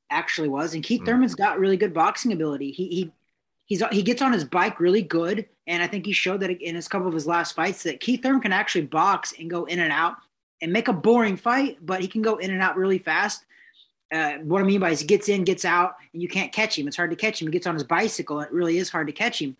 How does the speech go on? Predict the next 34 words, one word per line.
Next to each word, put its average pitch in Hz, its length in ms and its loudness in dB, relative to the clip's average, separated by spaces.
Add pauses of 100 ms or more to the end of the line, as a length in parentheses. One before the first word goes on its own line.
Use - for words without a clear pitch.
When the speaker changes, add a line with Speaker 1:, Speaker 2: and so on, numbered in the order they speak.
(420)
Speaker 1:
And 160 280 -2
I 165 120 0
think 185 280 -2
that 151 140 -4
Barrios 165 340 2
then 160 100 -6
probably 160 240 -2
underestimated 170 680 -4
that. 247 260 -2 (560)
And 180 160 -2
also, 196 560 2 (380)
Barrios 269 440 4
took 240 120 -4
some 196 140 -6
pretty 208 320 -2
clean 196 480 -2
shots, 180 480 2
though. 151 260 -2
But 147 140 -6
that's 262 180 2
what 302 140 4
worries 262 320 6
me 208 100 2
about 185 240 0
Thurman 269 240 4
as 170 100 0
well, 208 280 4
because 175 400 -2 (280)
I 190 80 -2
think 277 240 6
Barrios 214 400 2
took - 140 -4
some 170 160 -6
damage. 180 600 0